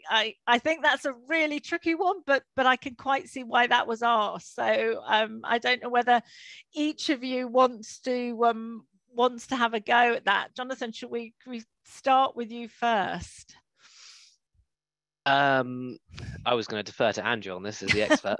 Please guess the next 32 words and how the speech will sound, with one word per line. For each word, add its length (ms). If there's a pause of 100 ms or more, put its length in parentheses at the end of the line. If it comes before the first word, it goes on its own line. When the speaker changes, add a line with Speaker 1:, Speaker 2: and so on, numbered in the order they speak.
Speaker 2:
<laughs> 100
uh, 1900
but 280
I 120
will 180
happily 340
have 140
a 60
go, 160 (460)
um, 360
and 120
then 100
Andrew 260
can 120
correct 320
me. 120 (400)
Um, 760 (400)
I, 560
um, 640 (400)
I, 240
I 40
think 400 (720)
the 280
best 320
place 220
to 100
start 420 (360)
is, 600 (920)
um, 540 (840)
having 260
a 60
conversation, 580